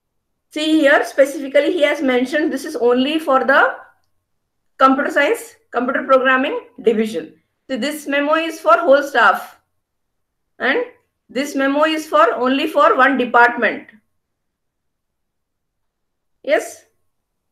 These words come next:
So the meaning of this is to write a memo, there is no standard format. So based on our requirement, we can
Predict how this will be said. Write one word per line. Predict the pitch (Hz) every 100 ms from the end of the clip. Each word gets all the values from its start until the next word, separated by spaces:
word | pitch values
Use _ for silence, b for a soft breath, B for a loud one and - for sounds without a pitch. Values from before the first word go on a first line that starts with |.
| _ _ -
So | 330
the | 269
meaning | 226 233 285 370
of | 330 330
this | 254 254 -
is | 208 233 311 - _ _ _
to | 277 262
write | 240 269
a | 302
memo, | 247 214 214 269 311 214
there | 233 240
is | 254
no | 233 262 311
standard | - 220 208 220 277 269
format. | 247 202 190 214 254
So | 262
based | 220 233 -
on | 262 262
our | 202 220 233
requirement, | 214 196 185 185 208 - 214
we | 208
can | 226 294